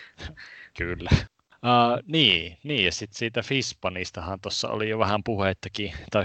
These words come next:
Fitsnapista, tai millä näitä nyt haluukaan näitä velhoja kuttua, mutta, uh, vaikka Gandalf ja Raistli on mulle sit aika melko lailla tasoissa, jos täytyisi etsiä sitä ihan kaikista eeppisintä velehoa.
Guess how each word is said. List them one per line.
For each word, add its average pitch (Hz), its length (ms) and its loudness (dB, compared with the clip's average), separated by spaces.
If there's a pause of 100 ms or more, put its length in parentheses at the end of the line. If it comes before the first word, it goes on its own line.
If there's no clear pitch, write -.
(120)
Fitsnapista, 101 960 0
tai 92 240 2 (120)
millä 92 300 -8
näitä 92 300 -6
nyt 95 140 -14
haluukaan 95 460 -2
näitä 95 240 -4
velhoja 92 500 0
kuttua, 98 500 -8
mutta, 90 360 -6 (1160)
uh, 110 680 6 (160)
vaikka 107 280 -2
Gandalf 110 540 4 (460)
ja 92 140 -2
Raistli 110 520 2
on 104 120 -6
mulle 113 320 -2
sit - 240 -8
aika 101 220 -2 (300)
melko 101 420 0
lailla 98 340 2
tasoissa, 110 520 0
jos 104 320 -4
täytyisi 98 320 0
etsiä 101 240 -6
sitä - 340 -4
ihan 123 360 -2
kaikista 92 480 -2
eeppisintä 107 800 -4 (220)
velehoa. 90 840 -2